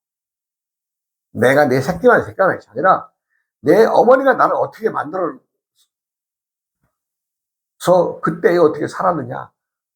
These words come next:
어, 이것도 중요한 거거든요. 왜? 그것이 내려갔으니까.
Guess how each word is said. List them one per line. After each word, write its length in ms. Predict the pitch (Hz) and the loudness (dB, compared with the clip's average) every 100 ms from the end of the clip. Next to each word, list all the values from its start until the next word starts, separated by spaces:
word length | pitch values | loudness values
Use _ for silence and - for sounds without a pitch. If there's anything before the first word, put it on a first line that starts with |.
| _ | _
어, 340 | - - 101 _ _ _ _ - | -12 -12 -14 _ _ _ _ -2
이것도 320 | 247 311 - | 2 2 -2
중요한 340 | 220 220 - | -4 -4 -4
거거든요. 500 | 156 57 - - - _ _ | -8 -12 -12 -16 -18 _ _
왜? 220 | 285 254 | 0 0
그것이 540 | - 269 311 302 269 - _ _ _ - | 2 4 4 4 0 -8 _ _ _ -6
내려갔으니까. 840 | 165 175 131 131 135 - - - | -4 -2 -4 -6 -16 -20 -20 -20